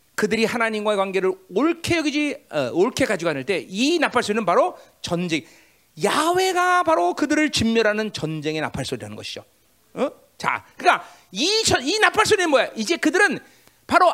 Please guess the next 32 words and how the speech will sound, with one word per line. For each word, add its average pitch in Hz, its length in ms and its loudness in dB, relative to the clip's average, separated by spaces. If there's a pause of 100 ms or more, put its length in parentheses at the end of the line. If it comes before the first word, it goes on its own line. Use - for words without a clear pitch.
(100)
아수를 415 480 2
상대하고 392 800 2
다른 427 360 0
적군을 415 400 0
상대하는 381 400 2
것이 349 140 2
아니라 359 280 4 (260)
하나님을 427 640 -4
상대해야 359 600 -4
하는 302 220 -4
전쟁을 147 520 -8
해야 151 140 -8
되는 117 160 -16
거야. - 140 -20 (580)
아까도 285 280 -4
이, 254 360 -10
이 - 60 -8
포효하는 359 480 2
사자가 339 680 2 (240)
여러분을 359 400 4
만나지 339 340 2
말라 285 200 4
그랬죠, 202 220 0
그렇죠? 180 380 0 (580)
그 330 220 4
유다의 339 320 4
사자가 339 720 2
적을 294 280 2
물리치는 349 580 -2
전사로 330 400 2
나타나는데 294 440 2
여러분을 294 480 4